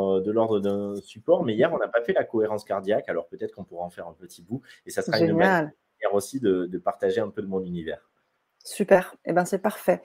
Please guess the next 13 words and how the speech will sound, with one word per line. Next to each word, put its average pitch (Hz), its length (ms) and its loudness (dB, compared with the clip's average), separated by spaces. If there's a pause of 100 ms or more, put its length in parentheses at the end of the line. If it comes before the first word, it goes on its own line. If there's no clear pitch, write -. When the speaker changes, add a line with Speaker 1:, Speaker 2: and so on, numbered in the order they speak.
(340)
Speaker 2:
Alors 170 180 2
voilà, 180 220 4
pour 185 160 -6
pouvoir 208 300 2
entrer 202 320 2
dans 202 160 4
l'univers 196 720 0
de 196 260 -2
Gilou, 185 480 -2
vous 180 280 -4
allez 190 180 2
pouvoir 175 500 -2
avoir, 185 540 -2